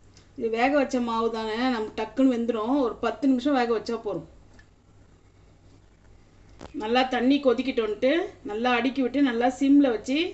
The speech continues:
மீடியமான ஃப்ளேமா வச்சு நீங்க ஒரு பத்து நிமிஷம் வேக வச்சு எடுத்துக்கங்க. இப்போ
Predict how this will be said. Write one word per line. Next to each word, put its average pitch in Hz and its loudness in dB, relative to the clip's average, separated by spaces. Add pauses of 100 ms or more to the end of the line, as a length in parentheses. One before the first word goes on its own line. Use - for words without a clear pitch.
(240)
மீடியமான 277 2
ஃப்ளேமா 254 2
வச்சு 285 -2 (640)
நீங்க 233 -4 (120)
ஒரு 294 0 (140)
பத்து 240 -2
நிமிஷம் 247 0
வேக 233 -2
வச்சு 214 -2
எடுத்துக்கங்க. 180 -8 (1040)
இப்போ 226 -4